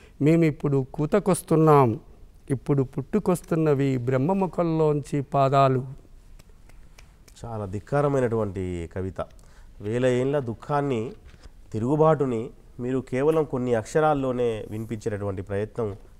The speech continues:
Speaker 2: చాలా బలంగా చేసిర్రు. అట్లాగే మునాస వెంకట్ గారు అంటే తెలంగాణ మట్టి పల్లెను మీరు చాలా సజీవంగా కవిత్వీకరించినటువంటి సందర్భాలు ఉన్నాయి. దానికి సంబంధించినటువంటి నేపథ్యం ఏంది? అసలు ఎందుకు మీకు తెలంగాణ పల్లె మీద అంత ప్రేమ?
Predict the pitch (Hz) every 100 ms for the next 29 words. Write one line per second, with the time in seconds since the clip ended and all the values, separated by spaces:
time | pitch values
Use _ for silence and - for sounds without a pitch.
0 | - 98 92 90 98 113 85 80 - 82
1 | - - - - - - - 135 180 190
2 | 180 151 175 196 190 160 156 147 143 135
3 | 127 117 143 123 117 147 156 143 120 110
4 | - 170 156 131 120 233 - - - 131
5 | 131 127 117 113 117 139 139 113 135 247
6 | - - - - - 123 127 - 139 127
7 | 107 98 95 95 92 95 95 95 87 80
8 | 80 - - - - - - - 104 120
9 | 143 151 143 123 120 117 127 120 107 101
10 | 101 95 95 92 - 107 113 107 95 87
11 | 82 80 - 113 107 123 180 180 147 131
12 | 127 113 - - - 120 131 127 113 104
13 | 104 104 101 92 87 85 85